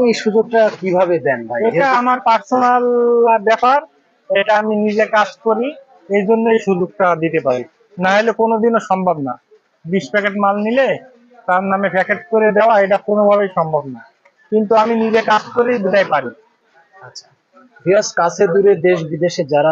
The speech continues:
Speaker 1: আজকে আমাদের এই ভিডিওটি দেখছেন, যারা ইলেকট্রিক ব্যবসা করবেন বলে ভাবছেন, এই মুহূর্তে আমরা চলে এলাম রাজধানীর কাপ্তান বাজারে। সবচেয়ে জনপ্রিয় যে দোকানটি মরিয়াম ইলেকট্রিক, মরিয়াম ইলেকট্রিকের যে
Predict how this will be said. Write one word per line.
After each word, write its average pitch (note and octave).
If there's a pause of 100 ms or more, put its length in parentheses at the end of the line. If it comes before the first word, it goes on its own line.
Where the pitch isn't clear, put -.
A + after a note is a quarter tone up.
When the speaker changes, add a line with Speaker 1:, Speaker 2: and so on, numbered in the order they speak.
Speaker 1:
আজকে -
আমাদের C#3+
এই D3+
ভিডিওটি F3
দেখছেন, E3+
যারা F#3
ইলেকট্রিক F#3
ব্যবসা D#3+
করবেন E3+
বলে C#3+
ভাবছেন, C#3
এই F3+
মুহূর্তে D#3+
আমরা D3+ (100)
চলে D3
এলাম C#3+
রাজধানীর C#3
কাপ্তান E3+
বাজারে। C3+ (440)
সবচেয়ে -
জনপ্রিয় F#3+
যে D#3
দোকানটি C#3+ (120)
মরিয়াম D3
ইলেকট্রিক, C#3+ (120)
মরিয়াম D3
ইলেকট্রিকের D#3
যে D#3+